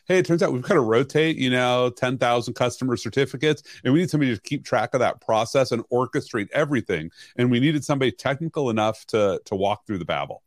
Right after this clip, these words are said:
And so she sat in a conference room with a dozen other people for a week and a half. And because of that, we actually got through it sanely. Like, that's a generalist who's also a deep specialist, but that I could take them and they didn't,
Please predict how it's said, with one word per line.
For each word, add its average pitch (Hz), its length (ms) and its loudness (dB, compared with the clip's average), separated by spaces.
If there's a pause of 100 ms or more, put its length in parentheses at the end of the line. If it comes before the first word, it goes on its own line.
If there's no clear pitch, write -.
(640)
And 143 160 2
so 180 160 2
she 175 140 -2
sat 175 320 0
in 208 80 -2
a 202 60 -2
conference 156 520 -2
room 113 160 -2
with 127 140 -4
a - 60 -6
dozen 135 280 2
other 147 160 0
people 113 380 0
for 104 160 -2
a 92 60 2
week 131 200 0
and 135 120 0
a - 20 -4
half. 95 440 -4 (280)
And 127 140 0
because 208 360 0
of 151 120 -2
that, 117 200 0
we 131 120 2
actually 123 220 -4
got 117 320 -2
through 107 180 0
it - 100 -6
sanely. 71 400 -6 (300)
Like, 117 160 -2
that's 135 300 -2
a 147 60 2
generalist 113 760 0 (180)
who's 170 160 2 (120)
also 190 420 0
a 147 40 0
deep 127 260 -2
specialist, - 760 -8 (560)
but 117 120 -2
that 143 100 4
I 135 60 4
could 117 240 -4
take - 380 -2
them 147 200 0 (220)
and 127 120 0
they 127 120 2
didn't, 147 400 -2